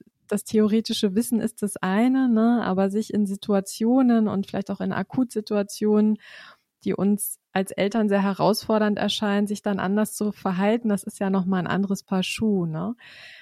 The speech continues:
Vielleicht machen wir einfach noch mal einen kurzen Rückblick auf die letzte Folge, um das vielleicht noch mal kurz ein bisschen präsent zu machen. Wir haben darüber gesprochen, was der Verzicht mit uns macht,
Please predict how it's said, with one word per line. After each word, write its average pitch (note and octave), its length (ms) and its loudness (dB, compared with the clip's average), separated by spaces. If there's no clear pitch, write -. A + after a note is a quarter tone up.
Vielleicht A3+ 540 4
machen A#3 400 2
wir B3 100 0
einfach A#3+ 300 0
noch A#3 180 2
mal A3+ 140 2
einen A3+ 100 2
kurzen A3+ 380 -2
Rückblick A#3 520 -2
auf G#3+ 140 0
die - 120 -10
letzte G#3 420 -2
Folge, A3 840 4
um G#3+ 200 6
das G#3 180 2
vielleicht G#3 280 0
noch G#3 140 2
mal G#3 160 2
kurz A3 360 0
ein G3+ 80 -2
bisschen A3 320 -2
präsent G#3+ 580 0
zu G#3+ 180 0
machen. F#3+ 500 0
Wir F#3+ 220 0
haben G3+ 460 4
darüber G#3+ 320 2
gesprochen, G#3 540 -2
was G3+ 140 0
der G#3 160 -4
Verzicht - 640 -6
mit A3 180 -2
uns G3+ 260 -4
macht, - 600 -4